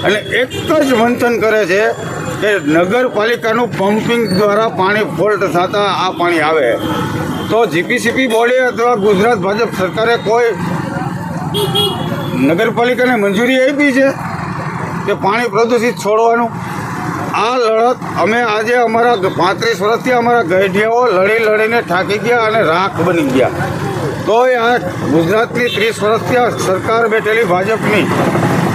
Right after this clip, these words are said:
આ ખેડૂતની વેદના સમજતી નથી. ઈ પાણી અત્યારે અમે આજે લાઈવ, પાંચમી વખત આજે લાઈવ અમે ખેરાડીની ધાબી ઉપરથી આવતા હતા ત્યારે પાણી ભરીને એક સેમ્પલ લઈ આવ્યા.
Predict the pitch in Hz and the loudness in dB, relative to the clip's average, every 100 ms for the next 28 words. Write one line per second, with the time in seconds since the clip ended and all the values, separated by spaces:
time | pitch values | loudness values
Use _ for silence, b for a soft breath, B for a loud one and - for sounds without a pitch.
0 | 381 440 359 208 226 247 254 233 190 208 | 0 -2 -2 0 0 0 0 0 0 0
1 | 240 226 185 196 208 - 170 151 170 - | -2 -2 -2 -2 0 0 0 0 -2 0
2 | - - - - - 233 262 - 302 247 | 0 0 -2 -2 0 0 0 0 0 0
3 | 254 226 190 202 247 254 262 240 254 247 | 0 0 0 0 2 2 0 0 0 0
4 | 233 254 220 196 208 233 196 170 - - | 2 2 4 2 2 2 2 0 0 0
5 | 170 - - - 175 180 175 - - 220 | 0 0 0 0 0 0 0 0 0 0
6 | 240 262 247 - 247 240 254 247 208 220 | 0 2 2 2 0 0 2 2 2 0
7 | 233 247 240 247 165 208 233 233 240 233 | 0 0 0 0 0 0 2 0 0 0
8 | 202 220 254 240 247 202 247 202 220 240 | -2 0 0 2 2 2 0 0 -2 -2
9 | 240 254 254 - - - 156 - 202 233 | 0 0 0 -2 -4 -2 -4 -2 0 0
10 | 247 190 202 233 247 214 226 254 254 240 | 0 0 -2 0 0 0 2 2 0 0
11 | - 208 226 233 247 240 220 208 180 143 | -2 -2 -2 0 2 2 2 0 2 0